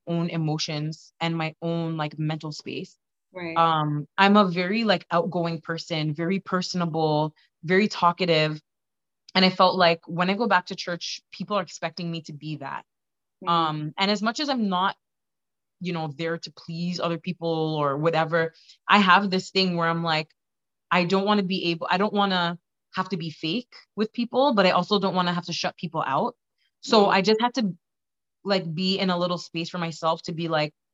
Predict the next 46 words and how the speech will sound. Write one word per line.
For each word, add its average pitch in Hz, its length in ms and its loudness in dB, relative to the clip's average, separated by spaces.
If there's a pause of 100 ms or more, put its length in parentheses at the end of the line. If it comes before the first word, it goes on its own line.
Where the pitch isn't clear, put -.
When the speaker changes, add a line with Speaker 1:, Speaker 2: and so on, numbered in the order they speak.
(160)
Speaker 1:
"Okay, 165 240 -2
you're 156 180 -2
gonna 175 220 0
be 190 200 2
back 160 280 2
in 202 100 0
church 180 400 -2
and 160 240 -6
people 175 220 -8
are - 20 -8
gonna 185 160 -2
ask 165 240 -2
you 196 80 -6
questions 170 500 -4
and 156 120 -6
people 170 220 -6
are 170 80 -2
gonna 170 300 -2 (720)
immediately 185 720 4
look 175 200 0
at - 100 -6
you 190 100 -2
with 190 100 -4
the 208 80 -4
sad 180 280 0
eyes 170 400 2
'cause 156 180 -12
it's 151 140 -10
your 151 100 -14
first 170 220 -10
service 202 260 -8
back." 175 420 4
And, 185 100 -4
like, 180 160 -4
you 247 80 -2
know, 208 240 0
just, 208 200 -4
like, 247 160 -6
being 277 200 -4
able 202 260 0
to, 202 100 -8
like, 170 300 -2 (960)
be 190 180 0
okay 180 400 -2
with 220 180 -2
that. 294 300 4